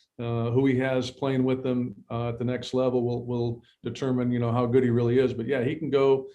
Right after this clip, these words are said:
he can, he can get his spot up threes. He can come off screens. He's not a true point guard, but he's got good enough size to defend that position, that, that shooting guard position for sure.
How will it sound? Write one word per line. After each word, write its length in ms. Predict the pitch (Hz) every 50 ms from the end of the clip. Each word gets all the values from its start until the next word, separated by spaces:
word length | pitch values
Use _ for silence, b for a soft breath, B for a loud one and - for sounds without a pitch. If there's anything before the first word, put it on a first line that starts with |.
| B B B B _
he 100 | - 143
can, 200 | 143 156 156 147
he 200 | 139 131 139 147
can 140 | - 156 127
get 140 | 135 147 151
his 120 | 143 -
spot 280 | - - 143 135 135 139
up 180 | 139 139 139
threes. 480 | - 135 139 139 139 139 139 135 135 -
He 100 | 135 123
can 140 | 131 131 127
come 220 | - 135 135 135
off 200 | 131 135 127 127
screens. 400 | - - - 135 135 135 131 113
He's 120 | 127 127 113
not 180 | 131 131 139
a 40 | 139
true 220 | 139 - 147 135
point 280 | 139 - 147 143 143 127
guard, 400 | 127 127 127 127 123 127 123 123 b b b b b b _ -
but 240 | 127 123 120 120 117
he's 160 | 123 123 117
got 220 | 117 143 127 117
good 120 | 131 139 123
enough 180 | 131 131 120
size 400 | - - 139 127 127 127 127 123 -
to 60 | 127
defend 400 | 117 123 120 123 131 131 127 123
that 180 | 127 123 120 120
position, 440 | 123 113 117 117 117 113 - 127 120
that, 200 | 120 117 - - _ -
that 160 | 120 117 110
shooting 320 | - - 127 123 120 120 113
guard 220 | 120 113 110 -
position 420 | - 107 110 117 110 - - 104 98
for 140 | 107 98
sure. 380 | 95 - 120 117 117 113 - -